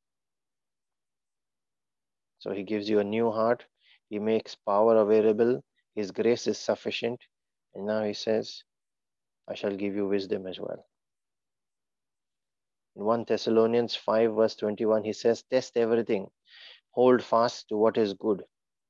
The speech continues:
So what that really implies is he's giving us discernment.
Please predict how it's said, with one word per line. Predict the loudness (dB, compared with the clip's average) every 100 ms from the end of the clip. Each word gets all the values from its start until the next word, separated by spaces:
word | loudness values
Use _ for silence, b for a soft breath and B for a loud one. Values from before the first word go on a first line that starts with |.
| _ _ _ _ _ _
So | -8
what | -4 -2
that | 0
really | 0 2 0
implies | -2 -2 -2 0 -4
is | -4
he's | -6 -4
giving | -4 -2 -2
us | -4
discernment. | -6 -6 -2 -2 -4 -12